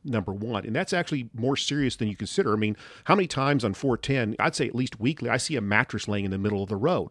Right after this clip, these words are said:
And there are times that I actually have to go on the shoulder to avoid that mattress. Well, we've taught our automated vehicles, "No, you don't drive in the shoulder," 'cause that's not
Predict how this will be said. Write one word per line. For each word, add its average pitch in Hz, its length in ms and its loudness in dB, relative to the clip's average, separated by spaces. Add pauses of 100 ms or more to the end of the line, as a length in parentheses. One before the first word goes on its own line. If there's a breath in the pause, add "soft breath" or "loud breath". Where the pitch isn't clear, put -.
(380 loud breath)
And 110 140 2
there 131 100 4
are 190 100 4
times 143 440 0
that 107 60 2
I 131 100 2
actually 127 180 -2
have 107 80 -2
to - 60 -18
go 113 140 0
on 110 80 -2
the 92 60 -4
shoulder 147 720 -2 (300 soft breath)
to 139 140 0
avoid 104 340 0
that 98 180 -2
mattress. - 560 -6 (320 soft breath)
Well, 123 100 4
we've 127 180 4
taught 165 300 0
our 143 140 2
automated 117 380 2
vehicles, 139 420 -2
"No, 113 140 -2
you 104 100 -8
don't 117 180 -2
drive 110 240 0
in 92 60 -10
the 92 60 -6
shoulder," 151 340 -2
'cause 101 140 -8
that's 107 180 -4
not 110 180 -6